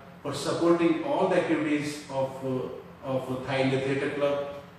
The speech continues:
as well as other activities like yoga. We have been successfully conducted fifty-two weeks of yoga. Without your support, nothing is possible.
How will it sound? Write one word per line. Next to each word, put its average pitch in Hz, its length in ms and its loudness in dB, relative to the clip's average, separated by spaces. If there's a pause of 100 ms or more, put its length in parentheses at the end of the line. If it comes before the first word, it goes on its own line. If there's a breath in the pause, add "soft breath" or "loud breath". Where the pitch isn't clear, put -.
(260)
as 185 240 -2
well 180 140 6
as 135 220 4
other - 200 -2
activities 127 480 -2
like 123 280 -2
yoga. 139 460 -2 (500)
We 131 140 2
have 139 240 0
been 139 240 0
successfully - 560 -2
conducted 151 720 -2 (540)
fifty-two 170 500 2
weeks 143 300 0
of 135 260 2
yoga. 143 560 2
Without 180 380 4
your 180 100 2
support, 170 480 0
nothing 139 280 -2
is 135 160 -4
possible. 120 480 -6